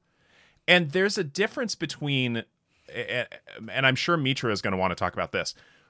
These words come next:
what's called a positive reframe and toxic positivity,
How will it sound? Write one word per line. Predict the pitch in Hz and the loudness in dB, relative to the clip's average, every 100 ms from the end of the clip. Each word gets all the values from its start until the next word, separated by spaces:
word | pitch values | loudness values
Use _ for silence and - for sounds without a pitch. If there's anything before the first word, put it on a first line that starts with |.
| - | 0
what's | 123 - | 0 0
called | - 135 135 123 | 0 2 2 0
a | 127 | -6
positive | - 113 120 113 104 - - | 0 2 2 0 -4 -6 -12
reframe | 92 101 127 135 160 165 175 208 240 _ _ _ _ _ _ _ _ _ _ _ _ _ _ _ | -6 -4 -4 -4 -4 -4 -4 -6 -8 _ _ _ _ _ _ _ _ _ _ _ _ _ _ _
and | 127 120 110 - _ | 4 4 2 -6 _
toxic | - - 139 131 - - 95 - | -14 -4 0 0 0 -4 -4 -6
positivity, | - 101 92 87 80 98 78 78 - - | -4 0 0 -2 -6 -8 -8 -10 -12 -18